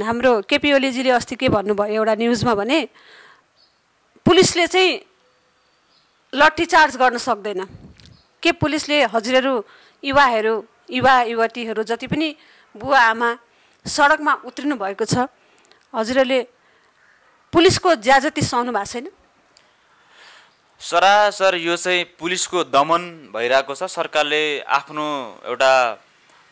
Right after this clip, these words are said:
Speaker 2: अ, एउटा आफ्नो, अ, अ, थ्रोबाट उसले चाहिँ आफ्नो परिचालन गरिरहेको छ। पुलिस प्रशासन उसले खटाइरहेको छ। आन्दोलन गर्न, गर्ने मान्छेभन्दा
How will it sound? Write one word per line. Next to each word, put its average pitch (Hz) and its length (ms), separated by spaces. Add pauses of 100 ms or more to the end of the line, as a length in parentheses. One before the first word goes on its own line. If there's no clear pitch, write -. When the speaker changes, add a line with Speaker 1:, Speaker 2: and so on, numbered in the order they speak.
Speaker 2:
अ, 101 40 (640)
एउटा 139 200
आफ्नो, 143 500 (400)
अ, 98 300 (1300)
अ, 98 240 (500)
थ्रोबाट 156 400
उसले 135 220
चाहिँ 127 200
आफ्नो 123 280 (140)
परिचालन 143 440
गरिरहेको 120 400
छ। - 80
पुलिस 135 400
प्रशासन 131 480
उसले 117 160
खटाइरहेको 127 520
छ। - 80 (500)
आन्दोलन 240 540
गर्न, 202 440
गर्ने 190 440
मान्छेभन्दा 175 840